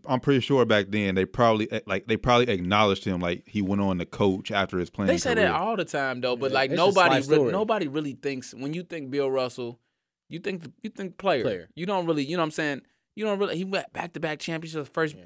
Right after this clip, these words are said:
Speaker 2: he's a Hall of Famer as a coach. He
Speaker 3: I,
Speaker 2: is.
Speaker 3: I didn't know he was a coach until
Speaker 2: In Boston,
Speaker 3: later,
Speaker 2: too.
Speaker 3: later in life. I was like, he was a coach.
Speaker 2: And
Speaker 3: I'm
Speaker 2: he,
Speaker 3: like,
Speaker 2: and,
Speaker 3: oh, he
Speaker 2: and he
Speaker 3: won
Speaker 2: won a
Speaker 3: championships?
Speaker 2: championship coaching
Speaker 3: Like,
Speaker 2: and
Speaker 3: oh,
Speaker 2: playing
Speaker 3: I
Speaker 2: at
Speaker 3: didn't
Speaker 2: the
Speaker 3: know that.
Speaker 2: same time. He's
Speaker 3: Yeah.
Speaker 2: a Hall of Fame coach.
Speaker 3: Yeah, that's crazy.
Speaker 1: No, for sure,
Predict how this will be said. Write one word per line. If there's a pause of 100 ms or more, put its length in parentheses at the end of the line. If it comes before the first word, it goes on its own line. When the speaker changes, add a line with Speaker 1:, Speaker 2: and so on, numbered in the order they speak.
Speaker 2:
he's
a
Hall
of
Famer
as
a
coach. (240)
He
Speaker 3:
I,
Speaker 2:
is.
Speaker 3:
I
didn't
know
he
was
a
coach
until
Speaker 2:
In
Boston,
Speaker 3:
later,
Speaker 2:
too.
Speaker 3:
later
in
life.
I
was
like,
he
was
a
coach.
Speaker 2:
And
Speaker 3:
I'm
Speaker 2:
he,
Speaker 3:
like,
Speaker 2:
and,
Speaker 3:
oh,
he
Speaker 2:
and
he
Speaker 3:
won
Speaker 2:
won
a
Speaker 3:
championships?
Speaker 2:
championship
coaching
Speaker 3:
Like,
Speaker 2:
and
Speaker 3:
oh,
Speaker 2:
playing
Speaker 3:
I
Speaker 2:
at
Speaker 3:
didn't
Speaker 2:
the
Speaker 3:
know
that.
Speaker 2:
same
time.
He's
Speaker 3:
Yeah.
Speaker 2:
a
Hall
of
Fame
coach.
Speaker 3:
Yeah,
that's
crazy.
Speaker 1:
No,
for
sure,